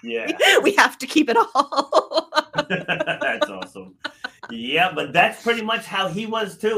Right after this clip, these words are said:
Speaker 1: Like, he wouldn't, he wouldn't get rid of anything. He's just
Speaker 2: Mm-hmm.
Speaker 1: like, "You, you never know, you never know when, when you'll need it."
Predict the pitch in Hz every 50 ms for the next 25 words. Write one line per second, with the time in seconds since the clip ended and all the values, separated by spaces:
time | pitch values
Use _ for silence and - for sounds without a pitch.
0 | 190 175 165 160 147 156 196 220 247 220 202 160 165 208 233 262 233 202 180 208
1 | - 170 175 175 147 131 - - 170 196 208 190 160 - 156 120 107 123 135 254
2 | 247 254 233 220 208 214 226 - 269 269 - _ _ _ _ - 131 131 120 117
3 | 135 151 147 151 147 160 170 170 170 165 160 156 147 151 _ _ _ _ _ _
4 | _ _ _ _ - 131 131 127 151 156 156 160 165 165 160 156 139 131 151 156
5 | 156 156 117 123 135 143 160 160 147 160 165 165 190 240 240 - - - _